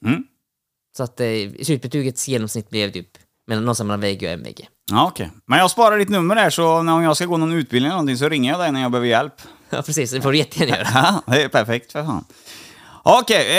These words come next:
Speaker 1: är det någonting som händer i gymnasiet överlag, eller är det fortfarande, eh, så här standard? Du gör det, du, det händer ingenting som är anmärkningsvärt, eller?
Speaker 2: Inte jättemycket under gymnasiet, så, men det enda var att jag hade inga kompisar. Ur min klass hade jag inte en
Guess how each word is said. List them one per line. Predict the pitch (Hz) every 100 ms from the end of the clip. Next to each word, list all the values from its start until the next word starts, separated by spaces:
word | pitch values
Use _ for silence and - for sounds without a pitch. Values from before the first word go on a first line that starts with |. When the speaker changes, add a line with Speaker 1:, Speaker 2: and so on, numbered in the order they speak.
| 208
Speaker 1:
är | 208
det |
någonting | 214 214 208 180
som | 196
händer | 202 156 175
i |
gymnasiet | 214 226 185 - 175 175
överlag, | 165 170 170 160 190 190
eller | 170
är | 170 175
det |
fortfarande, | 170 185 156 143 147 165
eh, | 170 175 170 170 165 160 151
så | -
här | 160
standard? | - 170 143 131 147
Du | 156
gör | 156 147
det, | 156
du, | 151 156 156 156 151
det | 147 160
händer | 147 143
ingenting | 160 151 151 139
som | 139
är | 139
anmärkningsvärt, | 139 120 95 98 104 107 135 170
eller? | 175 180 170 _ _ _ _ _ -
Speaker 2:
Inte | 220 160 208
jättemycket | 185 - 123 117
under | 135 170
gymnasiet, | 208 190 180
så, | 175 -
men | 170
det | 170
enda | 196
var | 185 156
att | -
jag | 170 151
hade | 143 123 123 143
inga | 110
kompisar. | 110 107 - - - _ _ _ _ _ -
Ur | 202
min | 190 170
klass | 147 165 165 -
hade | 127
jag | 131
inte | 135
en | 120